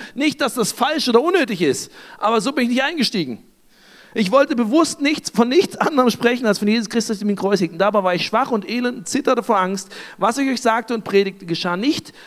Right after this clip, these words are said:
mit ausgeklügelter Überredungskunst. Durch mich sprach Gottes Geist und wirkte seine Kraft.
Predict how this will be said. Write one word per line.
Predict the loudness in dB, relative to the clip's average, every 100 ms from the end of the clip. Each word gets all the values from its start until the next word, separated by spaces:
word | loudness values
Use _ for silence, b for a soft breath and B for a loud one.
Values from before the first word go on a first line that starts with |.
| B
mit | -4 0
ausgeklügelter | 2 2 0 -4 -2 2 2
Überredungskunst. | 2 4 2 2 -2 -2 -2 -4 -12 B B -2
Durch | 0 0
mich | -2 -6
sprach | -6 -6 -4 -4
Gottes | -4 -4 -2
Geist | 0 0 -2
und | -8 -2
wirkte | 0 0 -4 -6 -6 -10 b b
seine | -8 -2 0 0 -4 -6 b b _
Kraft. | -10 -8 -8 -10 -16